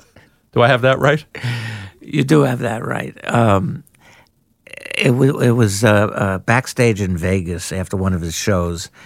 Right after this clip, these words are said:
Speaker 2: and, uh, you know, we were chatting. I, I was in Vegas, um, staying with, uh, uh, Penn and Emily Gillette, and, uh,
Speaker 1: Is Emily here, by the way? Did she come in? There she
Speaker 2: Yeah,
Speaker 1: is.
Speaker 2: she's there.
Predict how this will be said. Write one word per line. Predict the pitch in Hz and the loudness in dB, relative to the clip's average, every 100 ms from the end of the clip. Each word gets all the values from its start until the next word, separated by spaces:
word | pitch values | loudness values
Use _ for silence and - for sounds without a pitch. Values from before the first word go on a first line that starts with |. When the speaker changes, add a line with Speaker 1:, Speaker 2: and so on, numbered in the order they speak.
| - - | -20 -6
Speaker 2:
and, | - 92 90 87 | 0 2 2 2
uh, | 87 87 | 2 2
you | 87 101 | 0 0
know, | 85 | -2
we | 85 | -2
were | 85 76 _ _ | -6 -8 _ _
chatting. | - 101 92 87 | -2 2 2 2
I, | 104 | 2
I | 101 - | 2 2
was | 120 101 87 | 2 2 0
in | 92 | 0
Vegas, | 101 95 92 - - _ - _ - - | 0 0 -2 -4 -10 _ -20 _ -10 -2
um, | 101 95 87 92 - - _ | 0 0 -2 -8 -14 -20 _
staying | - - - 123 123 117 117 - - | -6 -2 4 4 4 2 -2 -10 -6
with, | 110 95 - - | -2 0 -2 -2
uh, | 110 92 - - _ | 0 -2 -6 -16 _
uh, | - - - - - - | -10 -8 -8 -12 -18 -2
Penn | 104 104 | 4 4
and | 101 | 4
Emily | 85 82 82 104 143 - _ _ _ _ _ - | 2 0 0 -2 -4 -10 _ _ _ _ _ -12
Gillette, | - 85 78 78 - _ _ _ _ - | -4 -4 -4 -8 -14 _ _ _ _ -8
and, | 120 98 92 90 85 | -2 0 0 -2 -2
uh, | 95 90 87 - | 0 -2 -4 -2
Speaker 1:
Is | 107 | 2
Emily | 156 208 170 | 4 4 4
here, | 214 262 | 2 0
by | 247 | -2
the | 247 | 0
way? | 269 | -2
Did | 254 | -2
she | - 165 | -6 -2
come | 190 | -2
in? | 277 277 | 0 0
There | 240 330 | 0 0
she | - | 2
Speaker 2:
Yeah, | 117 143 | 2 4
Speaker 1:
is. | 180 - - | 2 -2 -10
Speaker 2:
she's | - - | -12 -10
there. | 82 90 | -10 -10